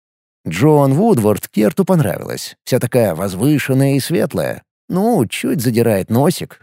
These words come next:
ведь именно у нее первая звезда на Walk of Fame, Аллее Славы. У Керту будет тридцать третья, тоже красивая цифра.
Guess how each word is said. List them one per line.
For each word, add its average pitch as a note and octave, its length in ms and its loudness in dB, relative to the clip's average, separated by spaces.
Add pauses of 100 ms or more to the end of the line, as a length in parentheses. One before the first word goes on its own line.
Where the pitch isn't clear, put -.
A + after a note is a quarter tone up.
ведь E3+ 280 -2
именно C#3+ 280 4
у C3 60 4
нее A#2+ 380 0
первая A#2+ 440 2
звезда A#2+ 440 2
на A#2+ 200 2
Walk B2+ 400 -2
of C3 160 0 (120)
Fame, B1+ 360 -8 (260)
Аллее C3 380 4
Славы. E2 480 -2 (400)
У A2+ 140 0
Керту F3 440 2
будет E3+ 320 2
тридцать G3 380 0
третья, - 480 -6 (200)
тоже D#3 480 2
красивая G#2+ 540 -2
цифра. - 480 -10